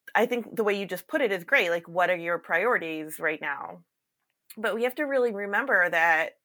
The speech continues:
primitively, breastfeeding has been the way cultures have spaced their children. Um, and that's just how it's always been,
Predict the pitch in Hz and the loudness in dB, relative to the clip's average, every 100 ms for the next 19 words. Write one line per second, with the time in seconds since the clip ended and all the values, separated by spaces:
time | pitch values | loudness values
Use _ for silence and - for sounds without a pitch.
0 | _ _ _ _ 262 339 285 180 170 160 | _ _ _ _ -6 -2 0 0 -4 -2
1 | - 233 196 214 190 185 170 185 175 170 | -2 -2 -8 -8 -8 -10 -4 -4 -2 -2
2 | 185 214 180 165 156 - _ _ _ _ | 0 0 0 -4 -8 -12 _ _ _ _
3 | _ _ _ _ _ _ - 214 208 208 | _ _ _ _ _ _ -2 -2 0 -2
4 | 190 185 160 165 _ _ _ _ _ _ | -2 -6 -6 -10 _ _ _ _ _ _
5 | _ _ _ _ _ _ _ _ _ - | _ _ _ _ _ _ _ _ _ -20
6 | - 214 220 - 180 165 - 214 185 143 | -4 -2 -2 -4 -4 -4 -2 -4 -4 -8
7 | - _ _ _ _ _ _ _ _ _ | -12 _ _ _ _ _ _ _ _ _
8 | _ _ _ - 180 160 156 - 165 160 | _ _ _ -2 2 2 2 2 4 2
9 | 156 - - _ _ - 202 214 - 190 | 0 -6 -12 _ _ 0 0 0 -6 -8
10 | - - 175 170 170 160 156 151 185 143 | -6 -2 0 0 0 -2 -2 -6 -4 -4
11 | - | -6